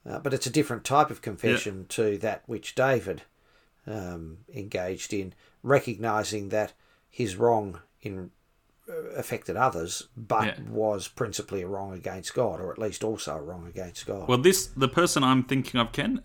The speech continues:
Speaker 2: ad-, admits that their sin has affected other people. They,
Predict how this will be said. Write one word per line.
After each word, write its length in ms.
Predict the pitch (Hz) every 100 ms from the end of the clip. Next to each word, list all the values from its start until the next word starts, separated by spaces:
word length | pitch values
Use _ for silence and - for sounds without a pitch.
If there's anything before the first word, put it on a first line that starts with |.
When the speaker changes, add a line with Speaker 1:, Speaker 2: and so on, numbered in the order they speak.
| -
Speaker 2:
ad-, 240 | 123 120 - - -
admits 560 | 123 127 139 - -
that 220 | - 127
their 160 | 123 123
sin 360 | - - 117 123
has 240 | 120 104
affected 400 | 113 123 - 113
other 200 | 104 101
people. 440 | - 104 95 156 - _ _ - _ _
They, 640 | 113 117 117 113 113 110